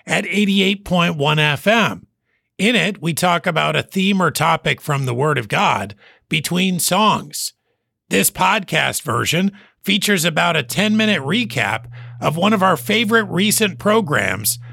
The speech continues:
minus the music. Today, we want to ask you to take note of Job one.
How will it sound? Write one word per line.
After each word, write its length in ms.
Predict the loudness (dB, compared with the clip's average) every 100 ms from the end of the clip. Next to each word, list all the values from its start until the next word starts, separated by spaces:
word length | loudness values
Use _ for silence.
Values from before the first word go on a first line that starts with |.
| -14 -6
minus 600 | -2 0 0 0 -4 -4
the 120 | -2
music. 680 | 0 0 0 -2 -6 -16 -20 _ _ _ _ _
Today, 320 | -2 0 2
we 100 | 2
want 220 | 2 2 0
to 40 |
ask 320 | 0 -2 -2
you 140 | -4 -4
to 80 |
take 320 | -4 -4 -4 -2
note 300 | -2 -2 -6 -18 -20 -6
of 220 | -4 -4
Job 460 | -2 0 2 0 -2
one. 500 | 0 2 0 -4